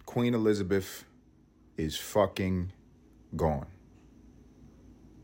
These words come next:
Moment of silence. I'm gonna listen to the crickets chirp while I take a sip of coffee here.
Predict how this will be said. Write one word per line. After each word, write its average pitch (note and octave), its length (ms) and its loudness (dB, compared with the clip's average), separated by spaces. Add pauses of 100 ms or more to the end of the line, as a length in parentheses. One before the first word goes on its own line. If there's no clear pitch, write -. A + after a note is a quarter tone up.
(600)
Moment E2+ 300 4
of D2 80 -2
silence. - 480 -6
I'm F2+ 140 0
gonna D#2 140 2
listen D#2 260 0
to - 80 -4
the - 80 -6
crickets E2 440 0
chirp - 360 8
while D#2 140 6
I C#2 60 2
take - 200 0
a - 40 -2
sip - 200 -2
of - 100 -14
coffee - 340 -4
here. - 160 -8